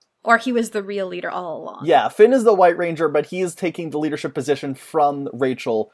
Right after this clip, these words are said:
Speaker 2: who would be the Red Ranger, because she decided that she is the Red Ranger.
Speaker 1: Yes. I think that would be interesting, especially 'cause then we could kind of pull a Wild Force dynamic and then say, "Okay, well, Rachel is nominally the leader, but who's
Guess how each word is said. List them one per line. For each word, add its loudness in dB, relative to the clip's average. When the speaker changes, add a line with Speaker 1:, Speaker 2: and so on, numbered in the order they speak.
Speaker 2:
who -2
would 2
be 0
the -2
Red -2
Ranger, -6
because -4
she -6
decided -4
that -10
she -6
is -6
the -6
Red -6
Ranger. -16
Speaker 1:
Yes. -2
I 2
think -6
that 0
would -6
be -4
interesting, -4
especially -6
'cause -8
then -2
we -6
could -8
kind -2
of -6
pull -4
a -4
Wild -6
Force -6
dynamic -8
and -2
then -4
say, -2
"Okay, -2
well, -2
Rachel -2
is 0
nominally -2
the -6
leader, -6
but -4
who's -4